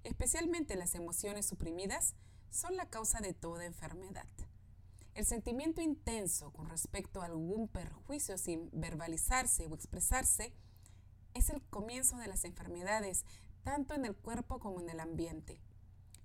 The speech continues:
No abrigues el sentimiento de arrepentimiento o fracaso,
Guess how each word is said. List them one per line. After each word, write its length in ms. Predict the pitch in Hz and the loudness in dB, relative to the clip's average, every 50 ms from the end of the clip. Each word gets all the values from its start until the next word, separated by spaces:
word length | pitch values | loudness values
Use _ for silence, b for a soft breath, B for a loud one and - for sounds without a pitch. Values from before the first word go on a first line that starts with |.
| - - | -10 -6
No 100 | - 311 | -2 0
abrigues 460 | 302 269 226 202 208 190 180 180 - - | 2 2 4 4 6 6 4 4 2 2
el 80 | 180 | 4
sentimiento 680 | - - 180 180 180 190 190 196 196 190 185 - 190 185 | 4 4 4 2 -2 -2 -2 -2 -2 -4 -2 -2 0 0
de 60 | 180 | 0
arrepentimiento 960 | 175 180 180 175 - 180 175 175 - 185 185 196 202 202 196 180 196 202 - - | 0 -2 -2 -6 -4 -6 -4 -2 -2 -2 -2 0 0 -2 -2 -2 -4 -6 -6 -6
o 80 | 180 | -8
fracaso, 640 | - - 175 170 - - 185 190 - - 175 175 | -6 -6 -6 -6 -2 0 2 2 2 2 0 -4